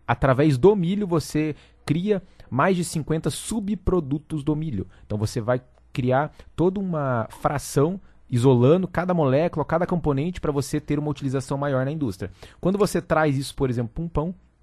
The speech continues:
é muito comum você encontrar pessoas que têm alergia ao milho, só que ela vai ter também alergia aos mais de cinquenta subprodutos do milho. E aí a quantidade de alimentos que estão disponíveis no mercado hoje que tem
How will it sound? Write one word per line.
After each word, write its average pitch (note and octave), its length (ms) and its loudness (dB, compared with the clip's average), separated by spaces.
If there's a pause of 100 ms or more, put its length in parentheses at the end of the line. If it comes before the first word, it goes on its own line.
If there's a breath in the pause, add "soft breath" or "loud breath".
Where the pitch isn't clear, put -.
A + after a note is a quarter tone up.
(300)
é A2 60 -4
muito C3 180 -4
comum B2+ 160 -2
você C3 220 -4
encontrar A#2 360 0
pessoas A2+ 280 -4
que - 80 -20
têm A#2+ 160 -2
alergia A2 600 2
ao C3 140 0
milho, D#3 320 -2 (220 loud breath)
só C3 120 0
que C3 100 -4
ela C3+ 100 2
vai C3+ 120 2
ter C#3 140 -4
também C#3 380 -2
alergia A#2 520 2
aos D3 480 -2 (220 soft breath)
mais E3+ 380 2
de E3+ 40 -2
cinquenta C#3+ 460 -6
subprodutos C3+ 600 -6
do C#3 80 -4
milho. A2+ 260 -4 (500 soft breath)
E G#2 140 2
aí B2+ 180 2
a C#3 80 2
quantidade D#3+ 680 -2
de D3 200 -4
alimentos A#2 460 0
que - 60 -14
estão G#2+ 220 -6
disponíveis F#2+ 440 -6
no F#2 80 -2
mercado F2+ 380 -2
hoje F2+ 180 -2
que - 120 -18
tem F3 340 -2